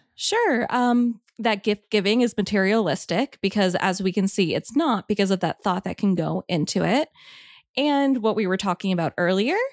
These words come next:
you know, in terms of the physical touch, that most men value physical touch the most.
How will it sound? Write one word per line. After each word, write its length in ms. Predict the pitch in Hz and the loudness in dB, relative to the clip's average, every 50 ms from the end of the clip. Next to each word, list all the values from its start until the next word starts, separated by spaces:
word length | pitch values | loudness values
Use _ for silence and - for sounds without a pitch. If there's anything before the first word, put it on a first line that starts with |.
| - _ _ - - - | -8 _ _ -16 -14 -10
you 180 | - 208 208 208 | -4 0 2 2
know, 140 | 190 185 | 4 2
in 60 | 180 190 | 2 2
terms 280 | - - 185 185 185 | 2 0 0 0 0
of 100 | 180 165 180 | 0 0 -2
the 60 | 175 | -2
physical 420 | - - 226 220 214 196 - 165 170 | -2 0 0 0 0 0 -2 -4 -2
touch, 380 | - 202 151 135 - - - | 0 0 0 0 -2 -4 -2
that 300 | - 175 151 156 - - _ - | -2 0 0 0 0 -2 _ -2
most 360 | 208 202 185 196 202 - - | 0 2 2 0 0 -2 0
men 500 | 196 196 196 190 185 165 156 160 170 170 | 0 2 2 2 2 2 0 0 0 0
value 360 | - 170 143 127 113 127 160 | 0 -2 -2 -2 -2 -4 -4
physical 340 | - 175 165 - - 127 139 | -4 -4 -4 -4 -6 -8 -6
touch 240 | - 196 - - - | -6 -6 -6 -6 -6
the 80 | - | -4
most. 400 | 135 - - - - - - - | -4 -4 -4 -4 -4 -4 -6 -8